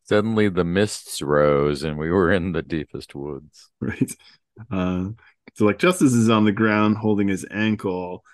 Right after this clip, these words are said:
Speaker 2: and, uh, Seraph comes in for the big swing. Um, you know, he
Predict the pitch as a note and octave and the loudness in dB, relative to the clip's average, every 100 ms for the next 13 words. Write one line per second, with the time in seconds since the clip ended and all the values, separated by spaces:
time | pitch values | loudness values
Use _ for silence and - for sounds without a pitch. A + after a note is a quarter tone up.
0 | _ _ G#2+ G2+ G2 G2 G2+ G2+ G2 F#2 | _ _ -2 0 2 2 0 0 0 -4
1 | - _ F#2+ F2+ F2+ F#2+ - B2 A#2+ A2 | -12 _ -12 -10 -10 -12 0 4 4 2
2 | - A2+ F#2+ G2+ G2+ F#2 G2+ F#2+ F2+ G2+ | 0 0 2 2 0 0 -2 0 0 -2
3 | F2+ - G#2 G#2+ G#2 G2 G2 G2+ G#2 _ | -2 -10 -2 0 0 0 -2 -4 -8 _
4 | _ _ _ G2 F#2+ E2+ E2+ F2 F2+ - | _ _ _ -16 -12 -10 -10 -10 -12 -16
5 | _ _ - F#2 E2 E2 F#2 - A#2 A2 | _ _ -14 -14 -14 -16 -18 -2 2 2